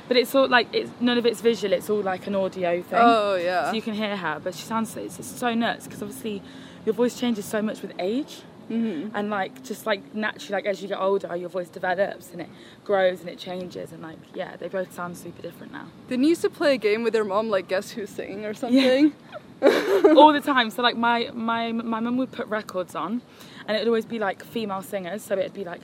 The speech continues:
Speaker 1: Aretha Franklin or Billie Holiday or Mahalia Jackson or, like, uh, li-, like,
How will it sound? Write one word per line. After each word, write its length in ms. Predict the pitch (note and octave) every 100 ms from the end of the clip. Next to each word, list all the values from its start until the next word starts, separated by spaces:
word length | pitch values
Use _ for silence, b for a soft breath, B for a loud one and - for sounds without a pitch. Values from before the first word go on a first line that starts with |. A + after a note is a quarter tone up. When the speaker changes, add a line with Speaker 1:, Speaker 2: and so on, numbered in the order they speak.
| B B B
Speaker 1:
Aretha 280 | F#3 F#3 -
Franklin 680 | - G#3+ G3+ F#3 E3+ E3
or 80 | E3+
Billie 220 | D#3+ F#3
Holiday 720 | E3+ G3 F#3+ F#3 F#3 F3 F3 D#3+
or 200 | D#3+ D#3 B B B B
Mahalia 400 | G3+ G3 G3 F#3+
Jackson 1000 | - G#3+ - - G#3+ G#3 G3+ G3+ G3+ G3 F#3+
or, 300 | F3 F3 F3
like, 260 | E3+ E3 - - -
uh, 80 | - -
li-, 140 | A3 - A#3
like, 160 | A3 A3